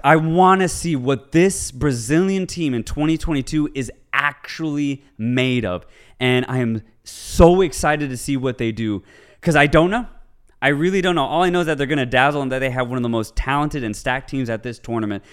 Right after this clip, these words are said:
But I'm done analyzing. I'm done speculating. I want to see what they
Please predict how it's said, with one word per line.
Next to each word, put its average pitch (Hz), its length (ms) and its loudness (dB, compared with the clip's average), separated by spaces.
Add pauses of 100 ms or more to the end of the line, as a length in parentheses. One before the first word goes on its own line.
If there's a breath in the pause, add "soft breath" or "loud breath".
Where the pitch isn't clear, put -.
(200 loud breath)
But 131 100 4
I'm 120 220 0
done 151 240 6
analyzing. 135 680 0 (220 soft breath)
I'm 113 260 -4
done 139 220 4
speculating. 120 680 0
I 117 140 2
want 123 580 0
to 147 100 -2
see 123 340 -4
what 113 220 -2
they 107 200 -2